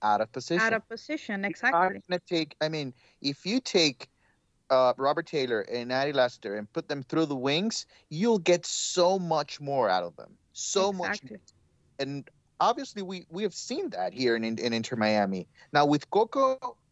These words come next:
Speaker 1: I don't know where he plays, honestly. I don't know where we can get the most out of him in terms of, okay, let's think this is, he's our Miami Total football player,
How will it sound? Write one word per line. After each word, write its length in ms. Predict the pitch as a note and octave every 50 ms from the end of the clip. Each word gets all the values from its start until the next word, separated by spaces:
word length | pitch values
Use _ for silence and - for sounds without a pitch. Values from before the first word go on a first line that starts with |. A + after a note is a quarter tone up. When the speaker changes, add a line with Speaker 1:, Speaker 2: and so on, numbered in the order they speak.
| _ -
Speaker 1:
I 100 | - F3+
don't 180 | F3 E3 D#3+ D#3
know 180 | D#3+ E3 D#3+ D3+
where 240 | C#3+ C#3+ C3 C3 A#2+
he 160 | - C3 A2+
plays, 400 | - _ B2 A2 F#2+ F#2+ - -
honestly. 440 | F#2 E2+ D#2+ - - - - F2 A#2
I 80 | C#3+ D#3
don't 120 | D#3+ D3+
know 140 | D3 D3+ D3
where 260 | C#3+ C#3+ D3 C#3+ C#3+ - _ -
we 120 | C#3 C#3
can 260 | - - C#3 A#2+ A#2+ A2+
get 360 | A#2+ B2 A#2+ A2+ - - _
the 80 | B2
most 300 | A#2 A2+ A#2 A2+ A2 -
out 160 | G#2+ G#2+ G#2 - _ _
of 120 | G#2 G2 F#2+
him 240 | A2 G#2+ G#2 G#2+ -
in 120 | - A2+ A2
terms 400 | - - B2+ A#2+ A#2 A2 - -
of, 260 | A2 G#2 G#2 G#2 - _ - - - _
okay, 460 | A#2 A#2+ - - B2 A#2 A2 G#2 G2+ - _ _ _ _
let's 340 | D2 G#2+ C3+ C3 - - -
think 260 | C#3+ B2 A#2 A2+ -
this 160 | B2+ A#2 -
is, 200 | A2+ - - - - - -
he's 240 | - D#3 B2+ - B2
our 220 | C3 C3 B2 A#2+ A#2
Miami 400 | A#2 A#2+ B2 B2+ C#3 C#3+ C#3+ C3+
Total 680 | - B2+ A2 - - _ _ _ _ _ _ B2+ B2 B2+
football 340 | - - B2+ A#2 B2+ C3 C3+
player, 440 | D3 F#3+ F3 E3+ D#3+ D#3 D3+ D3+